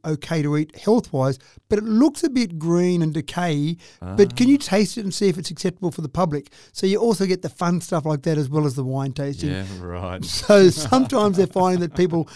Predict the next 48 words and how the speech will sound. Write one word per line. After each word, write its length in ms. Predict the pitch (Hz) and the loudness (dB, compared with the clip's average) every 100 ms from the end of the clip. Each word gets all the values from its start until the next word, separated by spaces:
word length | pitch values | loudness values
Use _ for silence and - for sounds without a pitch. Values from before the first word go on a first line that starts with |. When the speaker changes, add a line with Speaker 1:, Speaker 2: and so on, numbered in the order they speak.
| - _ | -20 _
Speaker 1:
aren't 320 | 180 170 233 | -4 -4 -6
great 320 | 160 160 170 | 0 2 2
at 100 | 165 | 2
doing 260 | 165 156 151 - | 0 0 -2 -2
all 360 | 165 170 190 202 | 2 4 4 2
the 100 | 196 | 0
testing 340 | 190 - 180 | -2 -2 -4
they 80 | 180 | -2
need 160 | 180 | -2
to 60 | 156 | -2
do. 260 | 165 214 233 - _ _ | -2 -2 -4 -12 _ _
But 100 | 208 185 | -8 0
the 80 | 240 | 0
other 120 | 285 | 0
part 260 | 156 143 | -2 -2
is 180 | 156 147 | -2 -2
that 140 | 180 180 _ _ | -4 -6 _ _
humans 600 | - - 196 185 175 156 - | -10 -2 0 2 -2 -6 -10
are 120 | 139 127 - | -10 -10 -4
different. 460 | 208 - 127 90 - - _ | -4 -4 -12 -14 -20 -20 _
So 680 | - - 165 170 170 175 170 | -12 -4 0 2 4 4 4
one 280 | 160 185 190 | 2 0 0
human, 720 | 135 - 180 190 247 277 285 _ - | -2 0 2 4 4 2 -2 _ -8
their 140 | 147 | -6
genetic 360 | 135 135 139 151 | -4 -4 -4 -2
makeup, 480 | 220 247 233 233 - | -2 0 0 0 -4
Speaker 2:
Mm. 200 | 127 131 | -10 -4
Speaker 1:
what 160 | 175 160 | -2 -2
they 140 | 156 175 | -2 0
ate 180 | 175 | -2
in 80 | 170 | -2
the 60 | 160 | -4
last 260 | 160 147 | -4 -2
week, 220 | 185 180 165 | 0 0 -2
what 100 | 151 | -8
they 140 | 156 | -8
ate 60 | 175 | -6
in 60 | |
the 60 | 160 | -6
last 300 | 151 147 - | -4 -4 -2
month, 300 | 165 185 - - _ - | 0 0 -4 -16 _ 2
what 280 | 190 185 - | 2 2 -4
microbiomes 960 | 165 175 - 139 160 185 156 156 - - | -2 -2 -4 -4 -2 0 0 -2 -4 -6
might 400 | 180 151 196 202 | -2 0 0 -2
be 200 | 165 - - | -8 -10 -4
in 400 | 190 202 185 - | 0 0 0 -4
their 220 | 165 143 | -4 -2
mouth, 400 | 165 262 190 175 | 0 0 -2 -4